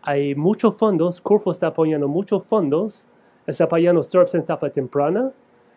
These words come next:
Por ejemplo, cuando estamos hablando sobre tracción, ese de gran lujo tenemos aquí en Chile es Corfo, está apoyando muchos startups vía Startup Chile, nosotros tenemos un acelerador, tiene fondos de, de Corfo. Ah,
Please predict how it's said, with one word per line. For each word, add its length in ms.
Por 80
ejemplo, 220
cuando 140
estamos 260
hablando 260
sobre 240
tracción, 460
ese 240
de 160
gran 480
lujo 320
tenemos 400
aquí 220
en 100
Chile 240
es 100
Corfo, 560
está 200
apoyando 360
muchos 300
startups 240
vía 100
Startup 340
Chile, 460
nosotros 380
tenemos 280
un 80
acelerador, 600
tiene 240
fondos 380
de, 140
de 80
Corfo. 560
Ah, 220